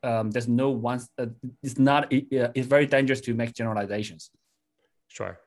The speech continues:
Speaker 2: I mean, people are generally their own worst enemy. So anyone who,
Speaker 1: Yeah.
Speaker 2: like you said, so anyone who doesn't understand it is more likely to kind of mess up something on their own if they control their own funds. Being your own bank is very scary, I think,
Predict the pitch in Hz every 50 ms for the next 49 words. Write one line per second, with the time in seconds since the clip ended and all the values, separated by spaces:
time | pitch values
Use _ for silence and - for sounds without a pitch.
0 | _ - 135 143 143 131 135 139 127 120 123 117 113 - 123 113 104 110 104 107
1 | 101 95 104 101 101 104 104 101 98 101 98 95 - - - 101 95 98 95 90
2 | 87 85 - _ 135 123 - - 113 98 101 104 110 117 110 113 110 107 107 101
3 | 98 110 107 - 113 117 117 110 98 - 104 - - 101 101 101 - 117 113 113
4 | 117 113 107 104 104 98 107 104 98 101 98 95 95 98 - - - 120 110 107
5 | 101 98 95 98 90 - 85 117 117 110 107 107 104 - - 110 101 101 98 -
6 | - 107 98 92 95 101 104 101 - 110 101 - - 110 98 98 - 98 95 95
7 | 95 92 92 92 92 98 104 101 95 92 90 85 - - 101 92 92 90 - -
8 | 95 92 87 _ _ _ _ _ _ _ _ _ _ - - 110 92 90 95 92
9 | 95 92 92 92 90 - _ 107 101 92 92 92 - - _ 135 131 120 113 110
10 | 107 104 98 110 107 104 92 - 101 90 87 101 98 92 92 - - - 110 98
11 | 92 90 87 87 85 85 - - 87 78 76